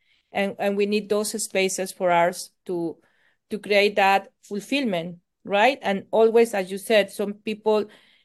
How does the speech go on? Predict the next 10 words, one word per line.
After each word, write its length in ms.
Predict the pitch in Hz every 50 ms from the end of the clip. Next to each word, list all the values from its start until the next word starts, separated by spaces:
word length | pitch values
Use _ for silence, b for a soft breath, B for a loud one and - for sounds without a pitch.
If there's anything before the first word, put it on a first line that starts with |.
| b _ -
give 320 | - 214 190 208 233 226 220
it, 160 | 233 240 233 -
um, 360 | 165 196 190 185 185 180 - - _ _ _ _ _ _ _ _ _ _ _ _ -
for 160 | 226 220 208
later, 440 | 220 240 226 226 196 170 170 185 - _ _ -
for 140 | 208 196
later, 380 | 202 208 208 208 196 180 165 180
procrastinate, 800 | - - 170 175 - 196 - - - 202 196 202 202 196 190 190
procrastinate. 680 | 185 175 - 185 175 - 190 175 196 190 180 180 175
So 400 | 175 - 202 185 180 170 170 -